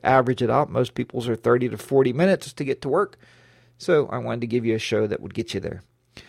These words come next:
Thank you so much for listening to the show, subscribing and downloading. This, the, uh, the downloads are up, the subscribers are up, and I do appreciate that.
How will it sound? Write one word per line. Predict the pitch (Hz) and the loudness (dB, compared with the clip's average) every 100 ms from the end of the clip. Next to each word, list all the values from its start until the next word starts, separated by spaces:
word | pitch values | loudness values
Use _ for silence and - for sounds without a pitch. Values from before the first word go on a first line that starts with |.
| - - _ _ _ _ _ _ _ - | -20 -20 _ _ _ _ _ _ _ 0
Thank | 233 254 | 2 4
you | 254 | 4
so | - 220 | 10 10
much | 214 208 - | 10 4 4
for | 214 | 4
listening | 196 196 196 196 196 | 8 8 8 0 0
to | - | 0
the | 190 185 | 2 2
show, | - 190 220 | 4 0 0
subscribing | 214 160 - - 147 151 147 | -4 -10 -4 4 4 4 0
and | 135 | 2
downloading. | 127 131 131 131 165 160 | 4 6 6 6 4 -2
This, | 131 | -6
the, | - 117 107 | -6 -4 -4
uh, | 101 95 | -4 -8
the | 98 | -10
downloads | 95 120 131 131 127 123 | -2 0 2 4 4 4
are | 120 - | 0 2
up, | - 165 - - - | 0 0 -6 -20 -12
the | 117 117 | -8 -6
subscribers | - 110 - 127 131 139 123 | -4 -6 -2 0 2 0 -4
are | - 123 117 - | -2 0 0 0
up, | 143 175 - - | 0 0 -2 -2
and | 123 | 0
I | 123 113 | 0 -2
do | 135 147 | -2 -2
appreciate | 127 - 127 123 123 117 | -2 -4 -6 -4 -4 -4
that. | 117 120 - | -4 -4 -6